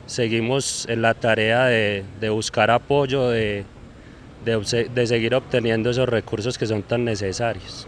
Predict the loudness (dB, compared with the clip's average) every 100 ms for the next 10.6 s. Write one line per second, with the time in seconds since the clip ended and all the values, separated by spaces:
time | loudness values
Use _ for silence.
0 | -18 -18 -12 -10 -8 -10 -12 -12 -12 -10
1 | -10 -12 -10 -12 -10 -10 -10 -10 -10 -10
2 | -10 -12 -12 -10 -8 -6 -4 -2 -2 -2
3 | -6 -12 -20 -20 -20 -20 -20 -20 -10 -2
4 | 0 0 0 -2 0 2 4 2 2 0
5 | -4 -10 -8 -4 0 0 0 -2 -8 -10
6 | -8 -4 0 0 2 2 2 0 -2 0
7 | -2 0 0 0 0 0 0 -2 -2 -2
8 | 0 2 2 0 -4 -10 -12 -12 -10 -4
9 | 2 4 4 2 0 -2 4 6 6 4
10 | 2 2 0 -2 -8